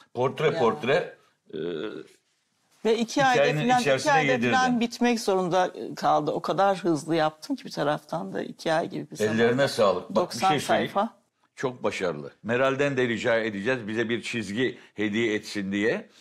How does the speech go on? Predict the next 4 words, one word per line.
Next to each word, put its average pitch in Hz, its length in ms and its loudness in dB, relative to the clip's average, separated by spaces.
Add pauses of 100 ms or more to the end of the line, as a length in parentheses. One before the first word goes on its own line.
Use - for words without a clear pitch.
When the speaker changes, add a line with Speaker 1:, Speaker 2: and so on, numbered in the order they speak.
(180)
Speaker 1:
E, 101 440 0
böylece 123 540 0
programımızın 123 800 -2 (280)
manasını 127 960 0